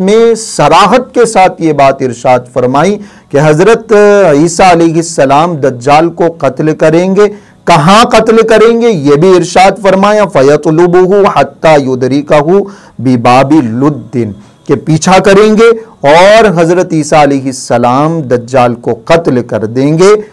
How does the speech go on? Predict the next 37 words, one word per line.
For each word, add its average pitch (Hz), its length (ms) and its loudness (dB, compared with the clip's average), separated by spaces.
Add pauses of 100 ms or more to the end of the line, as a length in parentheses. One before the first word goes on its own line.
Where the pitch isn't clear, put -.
(180)
लुद 180 520 2
के 175 140 2
मकाम 120 480 -4
पर। - 260 -18 (400)
आप 175 160 2
अलैहिस्सलातु 147 760 0
वस्सलाम 131 520 -2
ने 220 240 -2
शहर 151 520 -2
का 151 180 -2
तज़किरा 135 560 -4
फरमाया, 151 520 -2
लुद। 127 640 -2 (340)
ये 180 160 2
जो 240 140 0
लुद 208 380 2
है, 151 360 2 (340)
ये 233 500 4
असल 190 400 0
में 214 180 0
फ़लस्तीन 151 800 -4
का 156 180 -6
एक - 260 -6
मकाम 120 560 -2
है, 113 260 -10
एक - 140 -6
शहर 175 400 2
है, 208 260 0 (340)
और 196 100 2
इस 226 180 0
वक्त 226 260 0
वो 202 560 2
इसराइल 135 540 0
का 165 140 0
हिस्सा 160 380 0
बना 160 240 2
हुआ 160 380 2